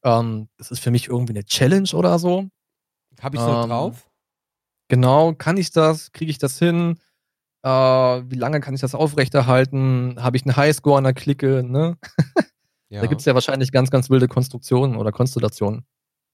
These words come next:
Speaker 1: die einem dann zu so einer Art von Leben motivieren können.
Speaker 2: Mhm, ja, ja.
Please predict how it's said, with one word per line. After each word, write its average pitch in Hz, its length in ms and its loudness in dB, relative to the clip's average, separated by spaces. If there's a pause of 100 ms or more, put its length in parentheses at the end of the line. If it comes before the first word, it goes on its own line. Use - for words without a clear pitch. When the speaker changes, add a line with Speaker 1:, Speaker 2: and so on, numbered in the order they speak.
(680)
Speaker 1:
die 120 100 0
einem 117 420 0
dann 110 240 0
zu 110 200 -12
so 117 260 2
einer 120 320 2
Art 110 280 2
von 107 180 -4
Leben 104 540 0 (280)
motivieren 107 480 2
können. 98 300 -2 (1400)
Speaker 2:
Mhm, 120 460 -2 (180)
ja, 120 440 0
ja. 123 240 -4